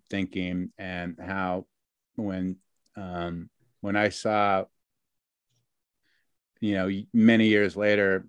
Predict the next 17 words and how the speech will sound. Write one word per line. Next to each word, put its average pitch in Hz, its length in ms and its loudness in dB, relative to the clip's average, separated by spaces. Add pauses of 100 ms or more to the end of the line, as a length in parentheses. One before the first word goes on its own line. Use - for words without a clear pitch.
you 98 140 -6
know, 95 140 -4
after 95 320 -4
the 92 80 -4
first 101 280 -2
couple 101 200 -6
seasons 92 760 -4 (140)
of, 87 360 -6 (100)
um, 85 520 -8 (1400)
you 101 80 -4
know, 92 140 -2
Pete 104 280 0
Carroll, 101 460 4
when 90 200 -4
Russ 95 260 -2
came 90 340 -6
in 87 600 -6